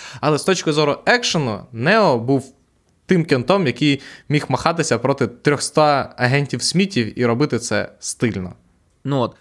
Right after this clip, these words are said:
Speaker 2: словом, можна тлумачити або як те, що у них забракло фантазії, у неї, точніше, тому що тільки Лана Вачовські працювала над фільмом,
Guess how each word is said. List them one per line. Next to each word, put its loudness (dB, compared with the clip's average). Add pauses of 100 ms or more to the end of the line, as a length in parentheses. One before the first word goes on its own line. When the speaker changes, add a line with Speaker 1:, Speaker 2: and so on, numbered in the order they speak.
(120)
Speaker 2:
словом, 0 (400)
можна 2
тлумачити 0 (460)
або 2
як 2
те, 2
що 0
у 2
них -2
забракло 0
фантазії, 0
у 0
неї, 2
точніше, -8
тому -8
що -6
тільки -6
Лана 2
Вачовські -8
працювала -4
над -8
фільмом, -6